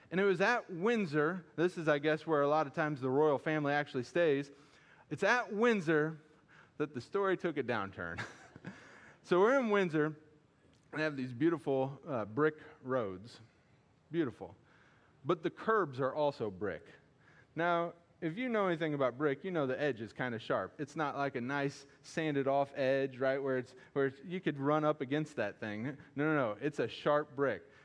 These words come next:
So I have the same conversation that I had had at the beginning of the day where I said to my friend, "Hey man, we're getting kinda close to the side here."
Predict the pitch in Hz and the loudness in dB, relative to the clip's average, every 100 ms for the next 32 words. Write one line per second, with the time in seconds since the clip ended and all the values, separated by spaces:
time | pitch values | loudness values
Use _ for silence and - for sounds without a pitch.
0 | - - 240 175 143 170 156 147 - 175 | -4 0 4 4 2 0 0 -2 0 -2
1 | 175 180 160 143 175 165 - 135 135 139 | 0 0 0 0 -2 -2 -2 -2 0 0
2 | 135 165 156 143 123 127 175 165 139 120 | 0 -2 -2 -2 -6 -4 -2 0 -2 0
3 | 131 156 139 131 156 143 135 120 190 151 | 0 2 0 0 0 0 -2 0 -2 -2
4 | - - - _ _ 185 170 143 135 139 | -6 -16 -20 _ _ -2 0 0 0 -4
5 | - - 143 170 175 156 170 147 185 185 | -12 -6 -2 -2 -4 -2 -2 0 0 0
6 | - - - - 151 127 190 175 139 131 | 0 -8 -20 -6 -4 -2 2 2 2 0
7 | 104 | -2